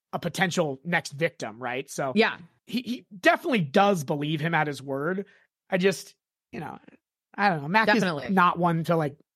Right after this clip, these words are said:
Speaker 1: dance around feelings, I guess.
Speaker 2: Not at all. And
Speaker 1: Um,
Speaker 2: he was just very upfront about
Speaker 1: what'd you
Speaker 2: it.
Speaker 1: think of the Order of the
Speaker 2: Oh my God, I loved that. Where Murphy's like, "Or maybe the
Speaker 1: The Order
Speaker 2: Order
Speaker 1: of the Large
Speaker 2: of
Speaker 1: Cooking
Speaker 2: the
Speaker 1: Pot?
Speaker 2: Cauldron?" <laughs>
Speaker 1: Oh, abs-,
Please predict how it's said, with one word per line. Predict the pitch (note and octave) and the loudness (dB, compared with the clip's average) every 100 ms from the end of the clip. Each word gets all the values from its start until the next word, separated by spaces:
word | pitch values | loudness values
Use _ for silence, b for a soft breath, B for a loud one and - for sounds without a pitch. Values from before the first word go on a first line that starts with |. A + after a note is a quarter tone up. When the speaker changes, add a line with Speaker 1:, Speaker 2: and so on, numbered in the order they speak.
| - | -8
Speaker 1:
dance | D3+ E3 D#3 | -2 0 0
around | D#3 C#3+ C3 | -2 -2 -4
feelings, | C#3+ C#3 C3+ C3 | -4 -2 -4 -6
I | B2+ | -8
guess. | B2 A2+ B2+ - _ _ _ | -8 -8 -10 -16 _ _ _
Speaker 2:
Not | A#3 A#3+ | 0 2
at | A3+ | 4
all. | C#4+ | 4
And | F#3+ F3 F3 | 4 2 0
Speaker 1:
Um, | |
Speaker 2:
he | G3 | -4
was | E3+ | -6
just | F#3 F3+ | -8 -4
very | F3+ | -2
upfront | E3+ - G3+ | -2 -2 -2
about | F#3+ | 2
Speaker 1:
what'd | F#3+ | 2
you | G#3 | 4
Speaker 2:
it. | |
Speaker 1:
think | G#3+ | 2
of | G3 | 4
the | G3 | 4
Order | G3 | 4
of | F#3+ | 2
the | F#3+ - _ _ - | 0 -4 _ _ 0
Speaker 2:
Oh | G#3+ | 2
my | A3 | 4
God, | G#3+ | 6
I | G#3 G3+ | 6 4
loved | F#3 F3+ E3+ E3 | 4 2 2 2
that. | E3+ D3+ C3 - _ _ | 2 2 0 -8 _ _
Where | F#3 G3 | 0 2
Murphy's | G3 G3 F#3 | 2 2 2
like, | F#3 E3+ - | 2 0 -2
"Or | G3+ F#3+ | 2 4
maybe | F#3 F3+ F3+ F3+ | 4 4 4 2
the | F3+ | 2
Speaker 1:
The | F3+ | 2
Order | F3+ F3 | 2 2
Speaker 2:
Order | E3+ | 4
Speaker 1:
of | |
the | F3 | 4
Large | F3 | 4
Speaker 2:
of | F3+ | 2
Speaker 1:
Cooking | E3 | 0
Speaker 2:
the | F3+ | 2
Speaker 1:
Pot? | F#3+ E3+ _ _ _ _ - | 0 0 _ _ _ _ -6
Speaker 2:
Cauldron?" | A3 F#3+ F#3+ A3 D4 E4+ A4 - _ _ _ _ _ - | 2 4 4 2 0 0 -2 -8 _ _ _ _ _ -2
<laughs> | D4 - D4 C#4 A#3+ C4 - B3 | 0 4 2 2 2 0 0 -2
Speaker 1:
Oh, | F#3 E3 | -2 -2
abs-, | E3+ | -2